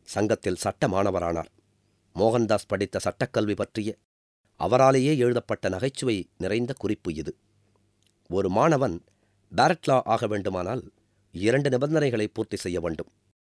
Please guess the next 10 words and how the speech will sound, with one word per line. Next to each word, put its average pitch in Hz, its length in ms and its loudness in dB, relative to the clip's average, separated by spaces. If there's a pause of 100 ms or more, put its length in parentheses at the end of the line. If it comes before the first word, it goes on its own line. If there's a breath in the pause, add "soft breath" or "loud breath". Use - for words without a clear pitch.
(400)
குறிப்பிட்ட 160 500 2
கால 139 320 0
அளவில் 110 400 -2 (480)
குறைந்தபட்ச 165 540 2
வருகை 117 280 0
பதிவு. 87 340 -6 (960)
மொத்த 165 340 4
படிப்புக்கால 147 580 0 (440)
மூன்று 175 340 2
வருடங்களில் 123 560 -2